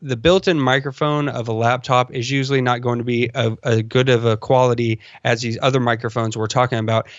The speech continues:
And mostly it's because of the way that it's built. These microphones that we have have a large diaphragm. They have a large magnet. Uh, they're built to take in the audio, and the ones that are on your, your laptop aren't built that way.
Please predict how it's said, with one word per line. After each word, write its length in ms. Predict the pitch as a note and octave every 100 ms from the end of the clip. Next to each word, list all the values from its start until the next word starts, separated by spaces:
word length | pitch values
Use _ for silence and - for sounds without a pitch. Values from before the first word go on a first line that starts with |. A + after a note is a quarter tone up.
| -
And 120 | B2+
mostly 300 | C#3+ D#3+ D#3+
it's 80 | C#3
because 380 | - B2 C3+ B2
of 80 | A2+
the 80 |
way 180 | A2+ A#2
that 240 | A#2+ A#2 A2
it's 160 | A2
built. 420 | A2+ A#2 A2+ -
These 240 | B2 B2+ B2+
microphones 520 | C3+ C3+ C3 C3 B2
that 100 | A2+
we 160 | B2+ C#3+
have 360 | B2+ A#2 A#2+ - -
have 160 | - A#2
a 60 |
large 500 | A2 A2+ B2+ C3 B2+
diaphragm. 920 | - A#2 B2 A#2 - A#2+ A#2 A#2 A#2+ A#2+
They 100 | A2
have 160 | A2
a 40 | A2
large 380 | A2 B2 A#2+
magnet. 560 | A#2+ A#2 A#2+ A#2 B2 A#2+ - - -
Uh, 180 | A2+ A2
they're 160 | A#2
built 400 | A2+ A#2 B2+ B2+
to 240 | - B2 A#2
take 300 | A#2+ B2+ B2
in 100 | A#2
the 100 | A#2
audio, 680 | B2 A2+ A#2 A2+ A#2 A2+ A#2+
and 380 | B2 A2 A2+ G#2+ - - -
the 400 | B2+ B2+ A#2+ A#2+
ones 320 | A#2+ C3 C#3+
that 140 | C#3 C3
are 160 | B2
on 120 | A#2+
your, 320 | A#2+ A#2 A#2 C3
your 220 | A#2 A2+
laptop 600 | C3 C3+ B2 A2+ A2+ - -
aren't 300 | B2+ B2 A2+
built 240 | B2 A#2+
that 240 | A#2+ A2+ B2
way. 480 | B2 A2+ A2 A2